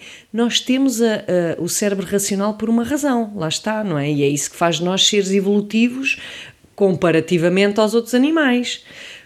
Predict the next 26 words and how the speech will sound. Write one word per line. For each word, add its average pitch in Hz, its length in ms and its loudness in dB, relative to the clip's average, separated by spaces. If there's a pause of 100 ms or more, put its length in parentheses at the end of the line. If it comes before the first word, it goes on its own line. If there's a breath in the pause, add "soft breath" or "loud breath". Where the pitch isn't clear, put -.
(180 loud breath)
Portanto, - 540 -2 (140)
se - 280 -2 (180)
isso - 180 0
existe 185 340 0
por 156 100 -2
uma 143 140 -2
razão, 139 640 -4
e 185 160 0
há 208 100 0
pessoas 160 600 0
que - 160 -10
de - 80 -14
facto - 440 -6
têm 170 220 0
muito 220 460 0
pouca 196 280 -4
capacidade 165 840 -2
de 143 60 -6
usar 147 560 0 (260)
esta 156 340 2
parte 143 320 -4
do 151 60 -6
cérebro, 135 540 -2 (400 loud breath)
porque - 160 -8
isto - 160 0
são, 202 540 -2